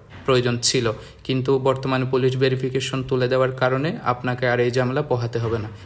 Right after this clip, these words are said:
এ-, এক্ষেত্রে আপনি অতি দ্রুতই পাসপোর্ট হাতে পেয়ে যাবেন কোনো ঝামেলা ছাড়াই। তো এই ক্ষেত্রে আমি আবারও একটা লিস্ট দিয়ে দিচ্ছি, আপনারা চাইলে এই লিস্টটা স্ক্রিনশট নিয়ে নিতে পারেন।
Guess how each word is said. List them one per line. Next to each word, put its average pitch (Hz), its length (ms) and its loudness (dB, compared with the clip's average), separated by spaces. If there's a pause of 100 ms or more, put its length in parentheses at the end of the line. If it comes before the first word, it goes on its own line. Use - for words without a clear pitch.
এ-, 120 200 -6 (100)
এক্ষেত্রে 127 300 -2
আপনি 131 240 -2
অতি 131 260 -2
দ্রুতই 131 440 0
পাসপোর্ট 131 480 -2
হাতে 135 160 -4
পেয়ে 131 260 0
যাবেন 135 220 -2
কোনো 131 240 -4
ঝামেলা 117 320 -2
ছাড়াই। 110 320 -6 (680)
তো 143 100 6 (420)
এই 135 140 4
ক্ষেত্রে 131 320 0
আমি 131 200 2
আবারও 127 300 4
একটা 127 240 2
লিস্ট 123 360 0
দিয়ে 131 260 4
দিচ্ছি, 127 280 2
আপনারা 123 300 0
চাইলে 120 360 2
এই 120 60 2
লিস্টটা 120 440 0
স্ক্রিনশট 123 480 -2
নিয়ে 123 200 0
নিতে 123 140 -4
পারেন। 131 280 0